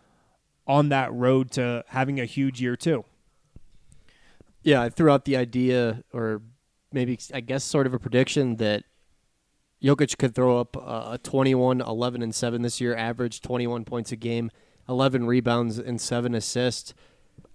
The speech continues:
Speaker 2: I don't think that's that crazy. I mean, he was at eighteen and a half points per game last year, and we saw what he did over the last month and a half, two months of the season, where he basically averaged twenty-four points per game. I mean, the, the rebounding, he, he averaged eleven per game last year,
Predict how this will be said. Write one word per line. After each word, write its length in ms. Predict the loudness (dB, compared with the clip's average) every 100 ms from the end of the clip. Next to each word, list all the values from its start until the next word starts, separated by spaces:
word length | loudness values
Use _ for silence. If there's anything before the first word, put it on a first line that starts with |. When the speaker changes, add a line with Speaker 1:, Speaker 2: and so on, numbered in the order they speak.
| 2
Speaker 2:
I 40 |
don't 160 | 4 4
think 140 | 4
that's 220 | 4 2 -4 -12
that 380 | 0 2 2
crazy. 520 | 4 6 6 6 2 2
I 40 |
mean, 140 | 4
he 60 | 6
was 140 | 6
at 140 | 4 2
eighteen 300 | 0 2 2
and 80 | 2
a 40 |
half 280 | 0 0 -4
points 260 | -4 -2 -2
per 100 | -4
game 340 | -2 -2 -2
last 380 | -2 -2 -2 -4
year, 240 | -4 -4 -6
and 320 | -12 -12 -14 -18 _ _ _ -20 -20 -12 0
we 100 | 0
saw 280 | 4 6 6
what 120 | 4
he 60 |
did 240 | 4 4 4
over 140 | 2
the 80 | 0
last 280 | 0 0 -2
month 200 | -2 -2
and 80 | -2
a 40 |
half, 300 | 0 -2 _
two 180 | 0 2
months 220 | 2 0
of 60 | -4
the 100 | -6
season, 380 | -2 -2 -2 -2
where 100 | -2
he 40 |
basically 420 | 0 -2 0 0
averaged 400 | 0 -2 -4 -6
twenty-four 440 | -6 -4 -2 -4 -4
points 280 | -4 -6 -6
per 120 | -8
game. 420 | -4 -2 -2 -4 _ _ _ -6
I 60 |
mean, 220 | 0 2 2
the, 120 | 0
the 200 | 2 2
rebounding, 720 | 4 4 4 2 0 -2 -6 -12
he, 140 | -12
he 220 | -8 -2 0
averaged 320 | 2 0 0
eleven 340 | 0 2 0
per 100 | -2
game 260 | -2 -2 -2
last 340 | -2 -4 -2
year, 200 | -4 -4